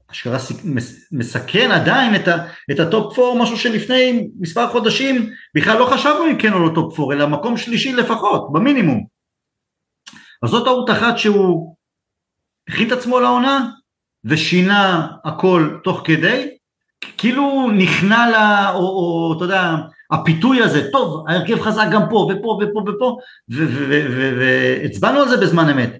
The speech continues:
זה מסוכן, אריקסון ישפוך לאגר, אחרים ישפכו לאגר, וזה מה שקרה בין היתר. הטעות השנייה,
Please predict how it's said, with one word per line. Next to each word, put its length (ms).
זה 240
מסוכן, 600
אריקסון 460
ישפוך 340
לאגר, 380
אחרים 280
ישפכו 320
לאגר, 400
וזה 180
מה 100
שקרה 400
בין 220
היתר. 340
הטעות 340
השנייה, 580